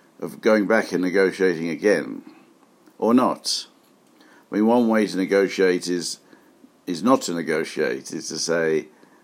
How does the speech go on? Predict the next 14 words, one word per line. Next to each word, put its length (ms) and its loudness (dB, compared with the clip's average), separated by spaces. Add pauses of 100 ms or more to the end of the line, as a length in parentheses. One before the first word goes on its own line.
"I 80 -6
don't 260 0
deal 200 2
with 160 -2
those 200 0
people." 640 -4 (1400)
So 200 2
what 220 4
I'm 520 2
assuming 840 0
by 320 2
the 100 -4
negotiation 760 0
system 680 -4